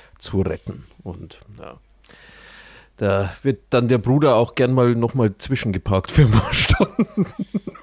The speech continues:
wenn man so will. Nee, also tatsächlich, äh, ich sehe jetzt grad, ich glaub,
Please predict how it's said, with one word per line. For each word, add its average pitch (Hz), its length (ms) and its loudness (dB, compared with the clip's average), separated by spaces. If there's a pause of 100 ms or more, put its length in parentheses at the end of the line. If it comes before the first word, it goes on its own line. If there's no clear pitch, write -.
wenn 143 140 -2
man 113 100 0
so 104 240 -4
will. 95 200 -6 (1600)
Nee, 127 460 2
also 139 220 -2
tatsächlich, 156 680 -4
äh, 139 280 2
ich 131 220 -4
sehe 147 140 -2
jetzt 143 180 -4
grad, 131 260 -2
ich - 180 -10
glaub, 143 680 0